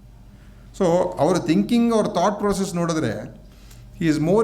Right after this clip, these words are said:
influenced by the European thought. ಆ ಕಲ್ಚರಲ್ ನ್ಯಾಷನಲಿಸಮ್ ಅಂತ ಹೇಳ್ಕೊಂಡು, ಮತ್ತು ಯಾವ ರೀತಿಯಾಗಿ ಕೆಲವು ಅಲ್ಲಿರುವಂಥ ಫಿಲಾಸಫರ್ಸ್ ಏನು ಮತ್ತು ಬರೆಗಾರರಿದ್ರು,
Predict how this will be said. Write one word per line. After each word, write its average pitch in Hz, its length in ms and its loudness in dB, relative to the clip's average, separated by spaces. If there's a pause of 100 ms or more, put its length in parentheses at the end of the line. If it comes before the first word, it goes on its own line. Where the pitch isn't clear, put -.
influenced 190 400 0
by 185 140 -2
the 185 100 0
European 160 460 0
thought. 113 340 -6 (1300)
ಆ 131 260 2
ಕಲ್ಚರಲ್ 151 480 0
ನ್ಯಾಷನಲಿಸಮ್ 139 640 -2 (420)
ಅಂತ 131 160 -2
ಹೇಳ್ಕೊಂಡು, 127 800 0 (500)
ಮತ್ತು 143 240 -2 (680)
ಯಾವ 139 180 2
ರೀತಿಯಾಗಿ 135 520 0
ಕೆಲವು 139 440 2
ಅಲ್ಲಿರುವಂಥ 139 520 0 (640)
ಫಿಲಾಸಫರ್ಸ್ 143 640 -2
ಏನು 127 200 0
ಮತ್ತು 123 360 0
ಬರೆಗಾರರಿದ್ರು, 127 1080 0